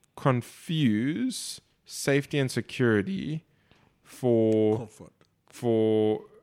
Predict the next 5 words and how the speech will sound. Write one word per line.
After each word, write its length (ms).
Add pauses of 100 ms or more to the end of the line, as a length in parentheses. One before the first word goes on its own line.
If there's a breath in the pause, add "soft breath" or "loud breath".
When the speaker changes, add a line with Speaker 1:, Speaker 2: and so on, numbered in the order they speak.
(140)
Speaker 1:
um, 720 (2500)
Speaker 2:
Okay, 180
I'll 180
let 100 (100)
you 60